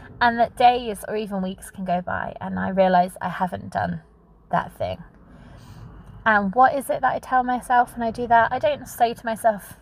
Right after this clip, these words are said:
"That's okay. You're having a tough <laughs> time. You're having a tough time at the moment." And I don't give myself any grace. I don't cut myself any slack. What I say to myself often is,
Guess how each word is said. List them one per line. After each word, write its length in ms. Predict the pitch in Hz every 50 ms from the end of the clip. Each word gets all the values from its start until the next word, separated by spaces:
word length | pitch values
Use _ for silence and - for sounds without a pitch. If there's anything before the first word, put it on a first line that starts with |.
| _ _ -
"That's 160 | 381 349 -
okay. 380 | 370 320 - 180 156 185 269 - - _ _ _ _ - - - - - - - - - - - - - - - - - -
You're 120 | 214 214
having 200 | 202 202 202 190
a 80 | 190 190
tough 240 | - - 170 - -
<laughs> 20 |
time. 340 | - - - - - 277 - - -
You're 120 | 277 277
having 200 | 285 269 277 254
a 100 | 254 247
tough 300 | - - 233 220 - -
time 320 | - 208 190 196 214 214
at 100 | 202 -
the 60 | - 175
moment." 480 | 170 160 165 160 165 170 175 180 - -
And 180 | - - -
I 100 | - -
don't 340 | 180 - 185 190 180 - - - - - - - - -
give 160 | - 175 170
myself 380 | 190 190 208 196 220 214 202 -
any 140 | 240 240 233
grace. 320 | - 202 185 190 190 185 -
I 40 | 185
don't 160 | 180 180 -
cut 180 | - - - -
myself 320 | 208 208 - 214 208 190
any 140 | 208 214 196
slack. 420 | - - 170 156 180 - - - _ _ - - - - _ - -
What 160 | 202 285 -
I 100 | 285 226
say 280 | 180 - 190 175 180 180
to 180 | - - -
myself 380 | 175 170 175 - - 196 170 -
often 380 | - 165 - - - - - -
is, 160 | 98 -